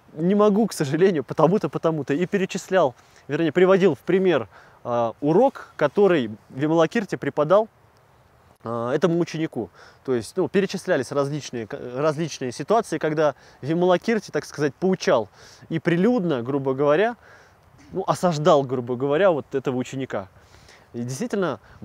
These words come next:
Вималакирти, он был такой, таким противовесом, можно сказать, в общине, который не позволял взрастить в себе вот эти вот негативные качества, когда ученики бы чрезмерно, скажем так,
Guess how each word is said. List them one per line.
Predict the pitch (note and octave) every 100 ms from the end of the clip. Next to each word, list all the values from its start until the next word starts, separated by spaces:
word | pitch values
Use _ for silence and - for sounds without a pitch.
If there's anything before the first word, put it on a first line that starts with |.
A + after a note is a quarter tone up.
| A2+
Вималакирти, | - D3 E3+ F3 B3 -
он | D#3+
был | D#3+ E3+
такой, | F3 - D3+ G#2 _ _ -
таким | D3+ F3+
противовесом, | D#3 D#3+ F#3 F3 F#3+ A#3 G3 C#3+
можно | C#3 C3
сказать, | B2+ D3+ C#3 A#2
в |
общине, | C3 - A3+ G#3 B2+ -
который | D3+ G3 F3+
не | D#3+
позволял | E3+ C#3 D#3+ F#3 A#3 G#3+ C#3
взрастить | B2 C#3+ D#3+ G#3+ E3+
в |
себе | - C#3+ C#3 G3
вот | D#3+
эти | C3+ C#3+
вот | B2+
негативные | C3+ D3 D3+ E3+ C3+
качества, | B2+ G3 - - B2+
когда | C3 C3+ C#3 B2 - - -
ученики | C3+ C3 D3+ D#3+ G#3+
бы | E3+ D#3+ B2 _ _ _ - _ _ -
чрезмерно, | - F#3+ D3+ F#3 G#3+ F#3
скажем | D3 D#3+ D3 C3+
так, | F3+